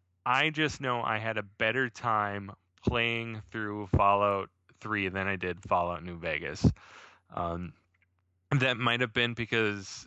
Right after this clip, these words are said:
Obsidian, who created Fallout New Vegas, was a little bit more sh-, strict with sort of the mechanics and the leveling, and sort of, like, in Fallout Three, no matter where you went,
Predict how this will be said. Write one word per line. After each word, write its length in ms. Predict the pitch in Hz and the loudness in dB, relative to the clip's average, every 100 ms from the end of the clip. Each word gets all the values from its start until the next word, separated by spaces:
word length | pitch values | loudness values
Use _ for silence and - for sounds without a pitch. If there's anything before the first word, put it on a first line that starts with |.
| - | -12
Obsidian, 640 | 107 104 - 131 120 117 110 | -10 -8 -2 0 2 0 -2
who 120 | 107 | -8
created 500 | - 113 107 104 95 | -8 -4 -2 -4 -4
Fallout 320 | 107 101 98 | -2 -2 -4
New 60 | 98 | -4
Vegas, 380 | 101 104 107 - | -2 -2 -2 -8
was 120 | 95 | -10
a 60 | |
little 220 | 98 113 120 | -4 -2 -2
bit 160 | 113 | -2
more 220 | 117 104 | -2 -4
sh-, 220 | 101 - - - - | -4 -8 -14 -20 -20
strict 540 | - - - 120 - - | -16 -8 2 2 2 -4
with 420 | 107 104 - - - - - _ _ - | 0 0 -2 -16 -20 -20 -20 _ _ -4
sort 220 | - 107 | 0 0
of 80 | 98 | 0
the 80 | 95 | -2
mechanics 640 | 98 - 120 117 113 - | -2 0 0 2 0 -2
and 120 | 104 | -6
the 80 | 92 | -4
leveling, 640 | 90 110 113 113 113 110 | 0 0 2 0 0 0
and 180 | 95 87 - - - _ | -4 -10 -14 -20 -20 _
sort 320 | - 120 107 | -8 -4 -2
of, 160 | 104 - | -2 -4
like, 260 | 95 90 | -10 -8
in 140 | 101 92 | -8 -4
Fallout 420 | - 110 110 - - | 2 4 4 0 -6
Three, 500 | 113 120 117 117 110 - _ _ _ | -2 2 2 0 -2 -8 _ _ _
no 80 | 120 | -4
matter 260 | 113 107 104 | -2 0 0
where 200 | 104 113 | 0 0
you 160 | 113 | -2
went, 320 | 110 113 117 | -2 -2 -4